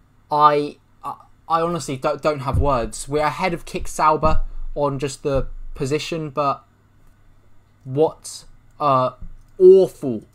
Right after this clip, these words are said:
awful start to our career mode. Warner excessive parts, our stats gone down, we're now soon down to sixty-five. Mark's had an email saying sorry,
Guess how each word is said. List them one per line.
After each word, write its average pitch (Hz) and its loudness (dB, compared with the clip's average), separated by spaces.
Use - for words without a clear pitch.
awful 160 0
start 127 -4
to 123 -4
our 127 0
career 131 -6
mode. 107 -12
Warner 185 2
excessive 160 -8
parts, - -4
our 156 0
stats - -4
gone 170 -6
down, 156 2
we're 156 -6
now 156 -2
soon 160 -6
down 151 -2
to - -14
sixty-five. 151 -6
Mark's 175 0
had 160 -4
an 156 -10
email 156 -4
saying 147 -6
sorry, 185 -2